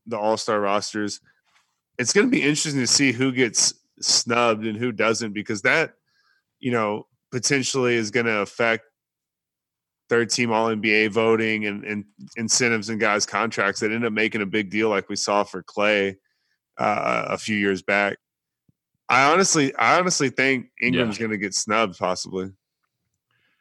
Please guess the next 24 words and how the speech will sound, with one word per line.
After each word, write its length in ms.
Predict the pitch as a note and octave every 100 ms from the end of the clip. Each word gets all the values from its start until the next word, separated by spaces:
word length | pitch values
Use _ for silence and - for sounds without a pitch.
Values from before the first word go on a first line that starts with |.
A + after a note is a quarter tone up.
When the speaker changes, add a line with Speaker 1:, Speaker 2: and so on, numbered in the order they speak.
| _ _
Speaker 2:
So, 160 | - C3+
yeah, 240 | B2+ D3
right, 280 | A2+ B2+ B2
right 220 | A#2+ C3+
now 260 | A2+ A#2+ A2+
our 160 | G#2
starters 520 | G2 - A#2 G#2+ G2+ G#2
are 160 | G2+
in 80 | G2
the 60 | F#2+
West. 560 | F#2 F#2+ F#2 - - - _ _ _ _ -
LeBron's 400 | G2+ A#2 B2 A#2+
captain, 580 | C#3 G#2+ G#2 A2 G2 F#2 - _ -
Luka, 560 | A2+ D#3 A#2 G2 F2+ - _ _ _
starter. 540 | - - G#2+ F2 D#2 - _ _ _ _ _
Uh, 260 | G#2 G#2 G2
Anthony 380 | A#2 A#2+ A#2 G#2
Davis, 360 | F#2 G2 G2 -
James 300 | G#2 G2 F2+
Harden, 300 | F#2+ F2+ F2
Kawhi 520 | - F2 F2 E2+ E2+
in 80 | E2+
the 140 | E2
East. 360 | F#2+ G2+ - -